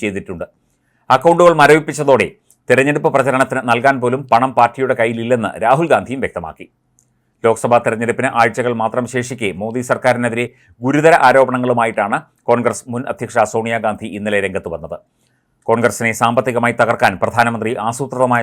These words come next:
ശ്രമം നടത്തിയെന്ന് അവർ കുറ്റപ്പെടുത്തി. രാഹുൽ ഗാന്ധിയും നേരത്തെ ഇതേ ആരോപണം ഉന്നയിച്ചിരുന്നു. ഇന്ന് ഞങ്ങൾ ഏറ്റെടുക്കുന്ന വിഷയം അത്യന്തം ഗൗരവമുള്ളതാണ്. ഈ പ്രശ്നം ഇന്ത്യൻ നാഷണൽ കോൺഗ്രസിനെ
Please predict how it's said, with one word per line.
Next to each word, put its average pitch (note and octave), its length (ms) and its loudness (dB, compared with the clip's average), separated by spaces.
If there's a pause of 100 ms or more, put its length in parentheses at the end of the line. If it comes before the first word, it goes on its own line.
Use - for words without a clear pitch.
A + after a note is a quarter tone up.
ശ്രമം A#2 260 -2
നടത്തിയെന്ന് A2 520 -2
അവർ G2 180 -4
കുറ്റപ്പെടുത്തി. F2+ 440 -6 (540)
രാഹുൽ A2+ 300 2
ഗാന്ധിയും A#2 320 -2
നേരത്തെ B2+ 300 0
ഇതേ D3 180 6
ആരോപണം C3 340 4
ഉന്നയിച്ചിരുന്നു. F2 480 -12 (460)
ഇന്ന് C#3+ 220 0 (120)
ഞങ്ങൾ C#3 240 2
ഏറ്റെടുക്കുന്ന C3+ 460 -2
വിഷയം C3 280 -8
അത്യന്തം B2 400 -2
ഗൗരവമുള്ളതാണ്. A#2+ 640 2 (400)
ഈ C#3+ 160 -4
പ്രശ്നം C#3 380 -2
ഇന്ത്യൻ C#3 240 -2
നാഷണൽ C3 280 -4
കോൺഗ്രസിനെ B2+ 380 -4